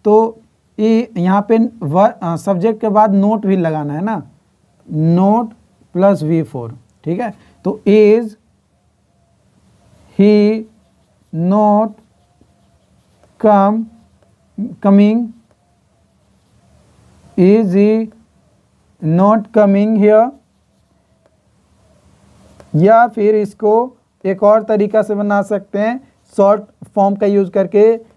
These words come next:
isn't he coming here?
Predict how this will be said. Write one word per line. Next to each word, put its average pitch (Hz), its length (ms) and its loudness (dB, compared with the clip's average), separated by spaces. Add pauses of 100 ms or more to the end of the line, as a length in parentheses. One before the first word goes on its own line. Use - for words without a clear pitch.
(260)
isn't 220 760 -2 (500)
he 202 520 2 (1200)
coming 208 600 2 (1900)
here? 208 340 2